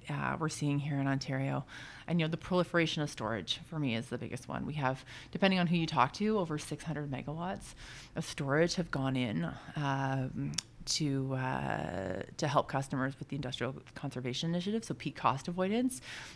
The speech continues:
And that's customers doing it themselves, right? They've said, "Hey, there's an opportunity here to avoid some costs. I'm gonna, uh, take things into my own hands," and they're putting in storage. And, you know, we've seen a bit of transmission connected storage as well. We've got about forty megawatts in the province.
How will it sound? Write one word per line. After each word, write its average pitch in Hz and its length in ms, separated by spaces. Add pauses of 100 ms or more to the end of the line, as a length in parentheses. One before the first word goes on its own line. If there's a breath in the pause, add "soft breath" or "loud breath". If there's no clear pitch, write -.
And 185 100
that's 196 120
customers 196 440
doing 156 300
it - 100
themselves, 127 640 (400 loud breath)
right? 139 280
They've 143 200
said, 131 300
"Hey, 143 280
there's 131 200
an 139 60
opportunity 131 520
here 127 280
to 127 200
avoid 117 280
some - 140
costs. 180 580 (640 loud breath)
I'm 143 140
gonna, 127 400
uh, 120 260
take 147 200
things 139 160
into 135 120
my 123 140
own 123 200
hands," 147 600
and 139 160
they're 127 80
putting 131 240
in 127 140
storage. - 480
And, 143 160 (280 loud breath)
you - 40
know, 180 80
we've 180 100
seen 202 140
a 185 60
bit 160 140
of 165 80
transmission 170 800
connected 185 460
storage 180 400
as 196 140
well. 135 160
We've 147 100
got 147 60
about 135 180
forty 139 220
megawatts 139 480
in 170 80
the 165 40
province. 180 520